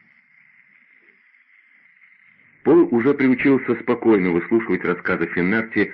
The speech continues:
о таких мрачных моментах. Когда он бывал в обществе Финнерти, ему нравилось делать вид, что он разделяет его фантастические,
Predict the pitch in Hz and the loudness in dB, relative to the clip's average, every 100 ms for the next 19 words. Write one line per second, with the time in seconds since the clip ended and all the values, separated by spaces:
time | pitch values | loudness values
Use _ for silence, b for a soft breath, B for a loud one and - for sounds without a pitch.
0 | B B 87 110 90 - 85 82 - 80 | B B -6 -4 -6 -4 -6 -6 -8 -12
1 | 78 76 71 - - - - _ _ _ | -10 -8 -10 -12 -18 -20 -20 _ _ _
2 | _ _ _ _ B B B B B 101 | _ _ _ _ B B B B B 0
3 | 92 104 98 92 98 90 95 - 95 - | 2 2 2 2 0 2 0 -2 -4 -4
4 | 87 90 90 107 107 - 82 87 98 92 | -2 -2 -2 -2 -4 -4 -2 -2 -2 -2
5 | 92 95 117 92 87 82 92 92 90 104 | -2 -2 0 0 0 0 0 0 -2 0
6 | 131 - B B - 120 120 117 90 98 | -2 -2 B B -4 0 2 2 2 0
7 | 107 123 107 98 101 98 107 92 90 - | 2 2 2 2 0 0 -2 -2 -4 -2
8 | 127 123 110 - 98 98 90 | -2 0 -4 -6 -2 -2 -2